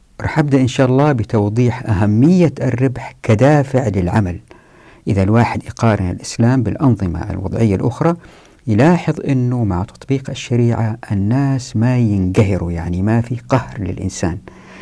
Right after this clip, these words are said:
في الأنظمة الأخرى الإنسان يقهر بأنه كل ما زاد ربحه بتزيد عليه الضرائب. مسألة القهر هذه مسألة مهمة، ولم تأخذ حقها من الأبحاث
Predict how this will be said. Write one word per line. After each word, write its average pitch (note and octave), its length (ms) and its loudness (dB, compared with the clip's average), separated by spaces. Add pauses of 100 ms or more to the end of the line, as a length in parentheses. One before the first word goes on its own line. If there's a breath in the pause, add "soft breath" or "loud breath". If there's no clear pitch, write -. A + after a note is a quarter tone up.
(160 loud breath)
في - 100 0
الأنظمة E3 460 2
الأخرى C#3 460 -2
الإنسان A#2+ 580 -2 (100)
يقهر D3+ 440 0 (500 loud breath)
بأنه G#2+ 320 0
كل F#3+ 260 6
ما D3+ 200 4
زاد C3+ 320 2
ربحه C3 400 0
بتزيد A#2 540 0
عليه G2+ 280 0
الضرائب. F#2 540 -2 (460)
مسألة A#2 500 0
القهر D3+ 500 0
هذه G#2 320 0
مسألة A2 400 -2
مهمة، C#3+ 520 2
ولم B2+ 380 2
تأخذ - 540 -4
حقها C#3 640 -4
من C3 180 2
الأبحاث C3+ 720 0